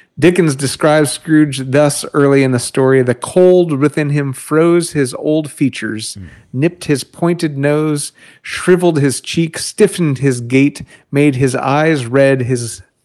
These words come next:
Speaker 1: thin lips blue, and spoke out shrewdly in his grating voice."
Speaker 2: Hmm.
Speaker 1: Toward the end of the novella, the three spirits show Scrooge the error of his ways, and he becomes a better, more generous man.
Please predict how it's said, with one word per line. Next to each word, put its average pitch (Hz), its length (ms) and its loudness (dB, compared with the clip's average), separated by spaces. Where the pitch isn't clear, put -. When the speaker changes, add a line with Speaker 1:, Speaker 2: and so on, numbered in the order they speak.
Speaker 1:
thin 165 240 2
lips 147 340 0
blue, 120 560 2
and 123 160 -4
spoke - 460 0
out 147 240 0
shrewdly 117 640 0
in 113 100 -6
his 113 220 -4
grating 127 960 -2
voice." 107 680 -6
Speaker 2:
Hmm. 87 80 -20
Speaker 1:
Toward 135 200 2
the 127 100 6
end 135 140 4
of 127 80 0
the 135 60 4
novella, 147 420 4
the 156 120 0
three 185 220 2
spirits 196 420 2
show 214 200 2
Scrooge 214 460 -4
the 165 120 2
error 190 220 2
of 196 80 -2
his 180 100 -2
ways, 160 300 0
and 160 60 -8
he 143 60 -4
becomes 135 260 -4
a 123 40 -6
better, 127 300 0
more 117 180 -4
generous 113 560 -8
man. 95 640 -6